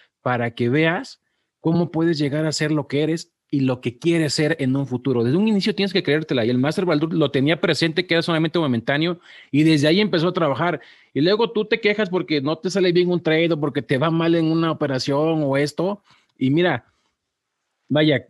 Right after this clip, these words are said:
con, con, con una pequeña, con una pequeña frase te puede decir mucho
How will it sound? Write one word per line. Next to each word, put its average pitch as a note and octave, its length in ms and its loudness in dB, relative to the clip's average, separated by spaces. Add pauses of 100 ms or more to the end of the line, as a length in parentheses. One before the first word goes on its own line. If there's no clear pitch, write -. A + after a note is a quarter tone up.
con, C3+ 240 -2
con, C#3 240 0
con D#3+ 160 2
una C4+ 140 2
pequeña, A3 500 0
con D#3+ 180 2
una A3+ 240 0
pequeña G3 320 0
frase E3+ 380 0
te E3+ 160 -4
puede E3 240 2
decir E3 220 2
mucho F3 480 0